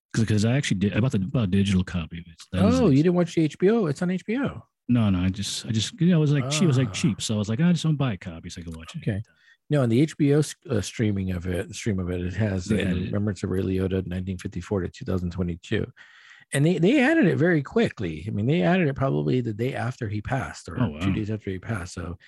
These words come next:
Speaker 2: kind of a
Speaker 1: Huh.
Speaker 2: cool little, uh, memorial statement, uh, for him.
Speaker 1: Yeah.
Speaker 2: Um, you ready for another beer?
Speaker 1: Yeah, I definitely.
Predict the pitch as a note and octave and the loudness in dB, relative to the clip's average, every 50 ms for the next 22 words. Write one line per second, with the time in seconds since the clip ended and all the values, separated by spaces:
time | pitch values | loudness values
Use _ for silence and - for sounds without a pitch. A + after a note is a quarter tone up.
0 | - - - _ _ _ - - C#3 A2+ G#2 G#2 F#2 - - C3 A2+ G#2 G2+ G2 | -20 -20 -20 _ _ _ -2 0 2 4 4 2 0 0 0 0 2 2 2 0
1 | G2 G2 - - - G#2+ G2+ G2 F#2+ F#2+ F#2 F#2 F#2 F2+ F2+ F2 - F#2 F#2 F#2+ | -2 -4 -6 -4 -2 0 0 0 0 -2 -2 -2 -2 -2 -4 -4 -4 -4 -2 -2
2 | F#2+ F#2 F#2 F#2 F#2 F2+ F2 E2+ - - F#2+ F2+ - - E2+ F#2+ - _ _ - | -2 0 0 0 -2 -2 -4 -6 -6 -6 -6 -4 -4 -6 -10 -12 -14 _ _ -8
3 | F2 F2 E2+ E2 E2+ - - - E2+ - E2 E2+ D#2+ D2+ E2 E2+ - _ _ _ | -8 -6 -6 -6 -8 -8 -8 -6 -6 -4 -4 -6 -6 -6 -8 -10 -12 _ _ _
4 | _ _ - - _ - G#3+ - - - - - G#2 F#2+ F2+ E2+ F2 - D#3 A#2+ | _ _ -20 -14 _ -10 -8 -8 -10 -12 -8 -6 -6 -4 -6 -6 -8 -6 -2 2
5 | A2 B2+ C#3 D3+ D3+ D3 D3 C#3 - - - - - - - - B2+ B2+ B2 B2 | 2 4 4 4 4 4 4 2 0 -6 -18 -20 -14 -6 -2 2 2 4 4 4
6 | B2 B2 B2 B2 B2 B2 B2 A#2 A#2+ B2+ B2+ C3 A2 G#2+ A#2 _ - - C3 C#3+ | 4 4 4 4 4 4 2 2 2 0 0 0 -2 -4 -8 _ -4 -2 0 0
7 | E3 F3+ G3+ G#3+ A3 B3 A#3+ C3+ - - - - G3 F#3 D#3+ A#2 F#2 F2 - - | 2 0 0 -2 -2 -4 -4 -6 -8 -10 -4 -2 0 0 0 -2 -4 -6 -8 -10
8 | - - - C#3 C3 A#2 A#2+ B2 - A#2 F#2+ F2+ F#2 F2 F2 F#2 G2+ | -10 -6 -2 0 0 2 2 2 2 2 2 2 2 0 -2 -4 -6